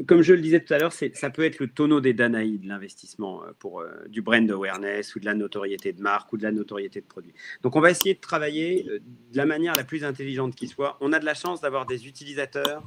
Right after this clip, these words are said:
on a de la chance d'avoir des gens qui vont parler et qui vont pouvoir s'exprimer sur le dispositif. Vous savez quoi ?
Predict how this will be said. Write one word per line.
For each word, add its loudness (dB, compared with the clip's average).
on 0
a 2
de 0
la 0
chance -6
d'avoir -2
des -4
gens -4
qui -14
vont -10
parler -2
et -6
qui -18
vont -8
pouvoir -10
s'exprimer -4
sur -8
le -10
dispositif. -8
Vous -20
savez 0
quoi ? 0